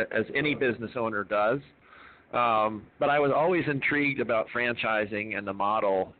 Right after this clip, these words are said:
and the, really the support that comes with being involved with a good franchise brand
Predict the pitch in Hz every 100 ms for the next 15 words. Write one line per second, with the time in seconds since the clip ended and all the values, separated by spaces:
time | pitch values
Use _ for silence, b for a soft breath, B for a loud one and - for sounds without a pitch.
0 | - 104 101 98 95 98 - 123 147 120
1 | 98 95 107 - 165 151 - 110 - 139
2 | 135 120 117 127 - - 120 117 107 101
3 | 107 107 104 104 98 92 113 - 107 104
4 | 104 98 92 - 110 117 104 101